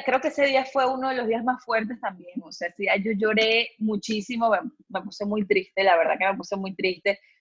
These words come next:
porque no sé, no, no, no pensaba que eso, o sea, como que no me lo, no me lo, no me lo imaginaba. Eh, aparte, tenía un embarazo de alto riesgo, entonces yo no sabía qué podía pasar con Bruna,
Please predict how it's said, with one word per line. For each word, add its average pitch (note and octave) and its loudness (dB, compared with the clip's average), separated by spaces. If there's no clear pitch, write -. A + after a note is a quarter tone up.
porque F#3 -2
no F3 -2
sé, F3+ 4
no, E3+ -2
no, F#3 -2
no G#3 6
pensaba A#3+ 6
que A#3+ 0
eso, A#3 0
o E3+ -8
sea, G#3 2
como G#3+ -4
que A3+ -4
no A3 0
me C4+ -2
lo, C#4+ -2
no A3+ -4
me B3+ -4
lo, B3 0
no A3 -4
me B3 -4
lo C4+ -8
imaginaba. F#3 -4
Eh, G3+ -2
aparte, G#3 2
tenía G#3 -4
un A3+ -8
embarazo A3+ 0
de G3+ 2
alto G3+ 2
riesgo, G#3+ -2
entonces G#3 -2
yo G3 0
no A3+ -2
sabía A3+ 4
qué G3 0
podía G3+ 4
pasar G3+ 0
con G#3 -2
Bruna, A#3 0